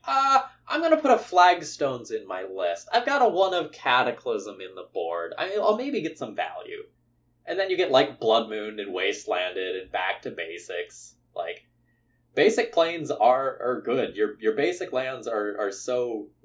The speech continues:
good. Um, you, you don't need to get cute with your flex slots. Like, a lot of times, your lands really are contributing to your game plan in some way.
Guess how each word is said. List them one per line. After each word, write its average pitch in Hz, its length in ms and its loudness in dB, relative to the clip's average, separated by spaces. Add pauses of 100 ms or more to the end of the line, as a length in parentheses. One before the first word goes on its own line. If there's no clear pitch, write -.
good. 120 360 -2 (520)
Um, 90 340 -2 (140)
you, 135 320 -6
you 127 40 -4
don't 143 280 6
need 151 180 -2
to 127 80 0
get 127 260 0
cute 143 320 -4
with 107 180 0
your 104 140 -4
flex 139 280 -2
slots. - 500 -4 (180)
Like, 98 280 0
a 110 60 0
lot 117 220 4
of 156 120 -6
times, 101 560 -6 (340)
your 101 760 0 (200)
lands 95 800 -2 (100)
really 107 640 -2 (300)
are 107 140 0
contributing 104 720 -6
to 92 440 -10
your 98 140 -8
game 120 240 -6
plan 82 380 -8
in 85 340 -16
some 90 340 -8
way. 82 340 -6